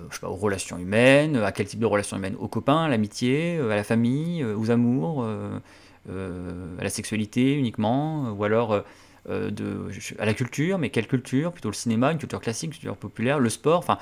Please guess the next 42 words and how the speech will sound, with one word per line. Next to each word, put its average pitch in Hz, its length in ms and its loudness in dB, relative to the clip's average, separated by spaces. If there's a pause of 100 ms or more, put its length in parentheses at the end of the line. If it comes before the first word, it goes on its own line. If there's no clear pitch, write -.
(320)
voilà. 117 300 4 (800)
Et 131 80 2
donc, 147 280 2
euh, 120 100 4
voilà, 104 200 -2
on 127 80 2
a 127 80 6
plein 190 220 -2
comme 170 140 0
ça 165 120 0
de, 131 100 -4
de 110 200 -2
possibilités 127 640 -4
pour - 280 -12
occuper 120 280 -4
son 113 160 -6
temps, 175 100 -6
pour 117 200 -4
remplir 107 280 -4
son 95 140 -14
temps. 139 240 -8 (580)
Et - 60 -2
ces 113 140 -4
possibilités, 104 680 -4
les 143 80 0
choix 156 240 -2
que 135 100 -2
l'on 110 120 0
fait, 151 180 -2
ben, 107 220 -2
nous 135 160 4
révèlent, 123 340 2
révèlent 110 320 -4
qui - 140 -4
nous 104 100 -2
sommes, 151 320 -4 (560)
euh, 92 420 -6 (220)
voilà, 113 280 0
euh, 90 200 -6 (640)
dessinent 131 340 0
notre 123 180 -2
personnalité, - 680 -6